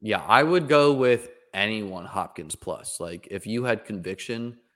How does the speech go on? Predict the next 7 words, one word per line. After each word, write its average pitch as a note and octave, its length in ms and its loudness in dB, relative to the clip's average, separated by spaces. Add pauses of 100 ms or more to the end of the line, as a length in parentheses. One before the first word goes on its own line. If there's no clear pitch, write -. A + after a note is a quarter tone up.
(420)
of G#2+ 200 -2
this A2 160 -2
group, A#2 480 -4 (560)
like, F#2 300 -4
Thielen C#3+ 640 2 (160)
is G#2 200 -6
old. G#2 380 -2